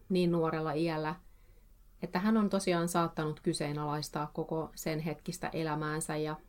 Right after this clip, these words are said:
halunnut siksi lähteä idolinsa innoittamana tällaiselle salamatkalle. Se, miksi Lea ei kokenut voivansa jakaa tarkkaa matkasuunnitelmaa perheensä kanssa, on täysin arvailun varassa.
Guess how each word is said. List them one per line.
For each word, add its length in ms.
halunnut 380
siksi 340
lähteä 420
idolinsa 540
innoittamana 760
tällaiselle 560
salamatkalle. 920
Se, 180
miksi 340
Lea 280
ei 200
kokenut 420
voivansa 420
jakaa 460
tarkkaa 380
matkasuunnitelmaa 920
perheensä 640
kanssa, 400
on 280
täysin 420
arvailun 600
varassa. 440